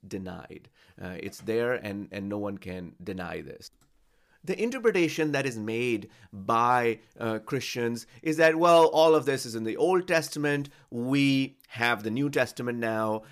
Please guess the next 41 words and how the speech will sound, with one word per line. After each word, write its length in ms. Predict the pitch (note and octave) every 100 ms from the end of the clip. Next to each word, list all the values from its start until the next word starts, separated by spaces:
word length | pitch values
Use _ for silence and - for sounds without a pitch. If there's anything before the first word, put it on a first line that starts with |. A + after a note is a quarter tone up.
| -
and, 420 | - G#2+ G#2+ G#2+ G#2+
um, 400 | G#2 G#2 G#2 G#2+
the 80 |
Old 180 | A2 G#2+
Testament 380 | G#2+ G2 G#2+ G#2
doesn't 300 | G2 F#2+ F#2+
matter." 500 | A#2 C3+ A2 F#2+ - _ - - B2+
Uh, 220 | - D3+
but 280 | C#3 F3 D#3+
the, 120 | F3
the 260 | D#3+ F3 D#3
reality 600 | C#3+ C3 E3 G#3+ G3+ C#3
is 300 | B2 A#2+ A#2
that 320 | A#2 A2+ A2
the 180 | A#2 -
Old 300 | A2 C3 D#3
Testament 440 | C#3+ B2 - B2 B2+
is 140 | B2
still 400 | - - F#3+ A3+
referenced 680 | F#3 E3 - F#2+ - - - _ _ _
to 120 | - G#3+
this 180 | G#3+
day, 340 | C#3 C3 - - _ -
uh, 120 | C3+
for, 280 | C3 E3 D#3+
for 180 | E3 D#3+
many, 220 | D3+ A3+
many 220 | F#3 C3+
things. 300 | A2 F#2+ A2
And, 300 | - D#3+ E3+
and, 260 | E3 E3+ E3+
and, 360 | E3 E3 E3+ D#3
um, 460 | D3+ D#3 D#3 D3
it 240 | - D#3 D3+
was 320 | D3+ D3+ C#3
used 540 | C3 C3+ C#3 E3 D3 -
to 120 | D#3
justify 600 | C#3+ B2+ - C#3 C3+ D3+
many, 260 | C#3+ C#3 D3
many 200 | C#3 C3+
wars 640 | A2 C3+ A#2+ G2+ A#2+